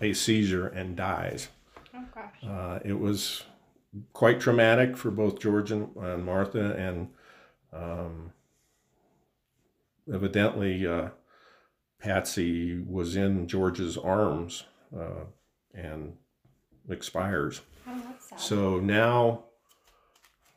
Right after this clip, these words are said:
Speaker 1: Martha is very much devastated.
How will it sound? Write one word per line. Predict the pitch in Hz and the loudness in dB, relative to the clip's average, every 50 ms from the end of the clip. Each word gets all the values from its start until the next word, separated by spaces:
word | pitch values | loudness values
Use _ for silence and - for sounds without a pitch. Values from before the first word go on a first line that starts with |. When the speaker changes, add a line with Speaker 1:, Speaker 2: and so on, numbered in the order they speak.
| _ - | _ -6
Speaker 1:
Martha | 104 98 101 107 110 113 110 - 98 78 | -2 0 4 4 4 4 4 4 2 2
is | 71 90 92 101 95 92 - - - - - - - - - - - - - - _ - - - - - - - - - | 2 2 0 0 -2 -4 -6 -6 -8 -10 -14 -16 -18 -18 -18 -20 -20 -20 -20 -20 _ -20 -20 -18 -18 -18 -18 -18 -16 -12
very | 104 95 117 127 135 131 | -2 2 4 6 6 6
much | 127 113 104 - - - | 6 4 4 0 -2 -4
devastated. | 107 101 98 95 90 - - - 92 87 92 95 104 110 117 | -4 -2 -2 -2 -4 -4 -6 -6 -4 -4 -2 -2 -4 -4 -6